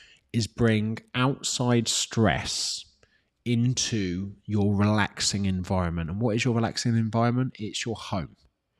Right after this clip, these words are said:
One of the things that a lot of people do is that they bring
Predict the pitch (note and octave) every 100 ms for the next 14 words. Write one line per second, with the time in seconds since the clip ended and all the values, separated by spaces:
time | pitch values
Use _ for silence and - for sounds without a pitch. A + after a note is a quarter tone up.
0 | _ - _ _ _ _ _ _ A2+ A#2+
1 | C3 A#2+ A2+ G2+ G#2 - E2+ G#2 G2+ -
2 | B2+ B2+ B2 G#2+ G2 - G2+ F#2+ - G#2+
3 | G2+ E2 G2